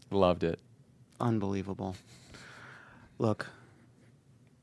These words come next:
Speaker 2: I loved Game of Thrones from the very beginning. In fact, I remember a time where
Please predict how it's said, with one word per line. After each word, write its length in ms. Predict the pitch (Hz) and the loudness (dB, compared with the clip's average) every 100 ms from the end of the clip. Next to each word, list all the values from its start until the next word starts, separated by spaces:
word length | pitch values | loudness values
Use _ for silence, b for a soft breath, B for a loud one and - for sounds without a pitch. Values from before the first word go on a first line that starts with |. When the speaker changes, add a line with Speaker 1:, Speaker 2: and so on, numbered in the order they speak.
| - | 4
Speaker 2:
I 180 | 127 127 | 8 8
loved 280 | 117 117 107 | 10 8 8
Game 180 | 117 117 | 6 6
of 80 | 104 | 2
Thrones 300 | 113 113 110 | 2 2 2
from 100 | 107 | 0
the 60 | 98 | 0
very 280 | 98 107 | 4 4
beginning. 520 | 107 107 104 101 98 107 - | 4 4 4 2 0 -4 -2
In 80 | |
fact, 260 | 113 120 117 | 6 6 6
I 120 | 110 | 4
remember 400 | 131 123 107 104 | 6 6 4 4
a 80 | 104 | 4
time 320 | - 120 123 | 6 6 6
where 200 | 104 95 | 4 0